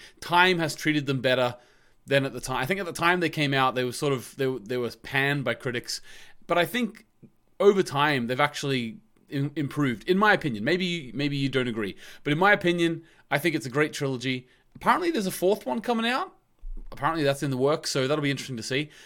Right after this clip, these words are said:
But in this video, I'm gonna be talking about The Matrix. Now, I'm not gonna be going through each character and what they mean and who they are, like I did with the Religion and the Ariadne and Theseus and the Minotaur stories.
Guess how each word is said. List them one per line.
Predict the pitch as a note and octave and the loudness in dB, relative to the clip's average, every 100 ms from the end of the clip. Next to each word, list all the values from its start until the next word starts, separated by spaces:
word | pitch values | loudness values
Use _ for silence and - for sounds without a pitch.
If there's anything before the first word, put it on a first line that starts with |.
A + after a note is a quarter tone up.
| - | -10
But | D#3+ | 0
in | F3+ | 0
this | D4 - | 0 0
video, | F#3+ D#3 D#3 E3 E3 - _ | 4 6 6 4 -2 -18 _
I'm | F3+ | 0
gonna | F#3 F3 | 2 0
be | D#3+ | 0
talking | D#3+ C#3+ C#3+ | -2 -4 -2
about | C3+ B2 | -4 -4
The | |
Matrix. | A#2+ G2+ - - - - _ _ - | -6 -8 -10 -12 -14 -14 _ _ -4
Now, | D#3+ A#2 F2+ _ _ _ - | 2 2 0 _ _ _ -4
I'm | F3 | 2
not | B3 C#4+ | 2 2
gonna | C4 | 0
be | A3 | 0
going | F3 F3+ F3 | 4 4 4
through | - D3+ D#3+ E3 C#3+ - | 0 2 4 4 2 -2
each | - D#3+ - - | -8 -6 -6 -2
character | C3+ C#3+ D3 - | 2 4 2 4
and | D3+ D3 C3+ B2 C3 | 6 6 6 2 0
what | C#3+ - | 0 0
they | C#3 C3+ | 0 0
mean | B2+ C3 C3+ C3+ C#3 C#3 - - - | -2 0 0 0 -2 -4 -10 -14 -4
and | B2+ B2+ A#2 | -2 -2 -4
who | D3+ E3+ | -2 2
they | D#3 C#3+ | 4 6
are, | C3 C3 C3+ C3+ C#3 - - - | 4 6 6 4 0 -12 -20 -2
like | D#3 D#3+ | 0 2
I | D3+ | 2
did | D3 D#3 | 4 2
with | D3+ | 2
the | C#3+ | 0
Religion | C#3 C#3 C3+ C#3+ C#3 C#3 - - | 2 2 2 0 -2 -8 -10 -6
and | C3 | -4
the | C3+ | 0
Ariadne | B2+ C3 B2+ B2 B2 A#2+ A#2+ | 0 2 2 2 2 0 0
and | A2+ | -4
Theseus | A2+ C3 - C3+ B2+ | -6 -6 -4 -6 -6
and | |
the | A#2+ | -4
Minotaur | A#2+ E3 F#3+ F#3+ F3+ D3+ - | -2 0 2 2 2 0 -6
stories. | - - A2 C2 - - | -10 -4 -4 -6 -12 -18